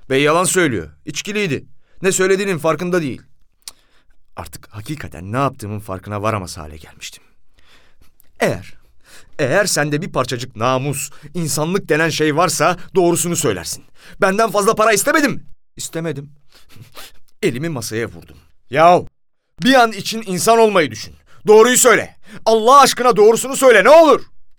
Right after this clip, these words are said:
"Ben doğru söylüyorum. Yalan söyleyen kendinsin." Artık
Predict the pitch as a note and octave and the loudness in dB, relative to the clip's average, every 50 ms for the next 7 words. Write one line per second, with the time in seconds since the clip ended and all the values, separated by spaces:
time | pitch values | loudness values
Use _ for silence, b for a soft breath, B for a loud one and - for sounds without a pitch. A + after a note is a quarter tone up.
0 | _ - - A2 B2+ C#3 C3+ C#3+ E3 F#3 F#3 - F3 D3 A#2 F#2+ D#2+ - - - | _ -10 -6 -6 -4 -4 -4 -6 -6 -6 -6 -8 -8 -8 -8 -10 -14 -16 -14 -8
1 | - C3 D#3+ E3+ - F3+ F#3+ G3 F#3+ D#3+ A2+ - D3 D#3+ E3+ E3+ D#3 - - - | -4 -2 -2 -2 -2 -4 -2 -2 -2 -4 -4 -4 -6 -6 -4 -6 -8 -8 -10 -14
2 | - _ _ _ _ _ _ _ _ _ - - - - - G#2 - - | -20 _ _ _ _ _ _ _ _ _ -18 -16 -16 -16 -18 -20 -20 -20